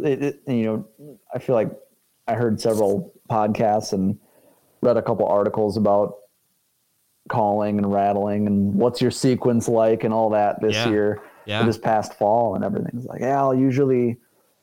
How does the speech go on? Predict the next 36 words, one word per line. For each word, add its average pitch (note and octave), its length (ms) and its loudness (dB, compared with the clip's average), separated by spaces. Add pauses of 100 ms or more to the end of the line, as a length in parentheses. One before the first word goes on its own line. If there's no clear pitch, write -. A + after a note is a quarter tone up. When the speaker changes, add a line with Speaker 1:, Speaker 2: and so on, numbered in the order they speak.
(420)
Speaker 1:
I'll A#2 180 2
rattle F3 840 2 (420)
after D3+ 720 0 (340)
ten D#3+ 300 0
or D3 100 0
fifteen, D3+ 760 0
and B2+ 160 0
then B2+ 140 0
I'll A#2 180 2
grunt C#3 400 0
every C3+ 340 2
twenty, A#2+ 600 0
and A2 160 0
then, A2 460 2 (640)
you A#2 120 -4
know, A2 240 0
I'll G#2+ 420 -2
alternate C3+ 720 0
grunts C3 440 0
and B2 120 0
rattle." A#2 340 2
It's C3 220 -2
just D#3+ 220 -2
like, B2+ 280 2 (300)
you C#3 100 -6
know, A#2+ 180 -2
trying D#3 220 -2
to B2 160 -2 (260)
figure D3 220 2
out D3 200 2
the A#2+ 60 -2
science D3 480 -2
behind G#2+ 500 -2
it. C3 160 -4
And G#2+ 220 2
Speaker 2:
Yeah. G2 240 -8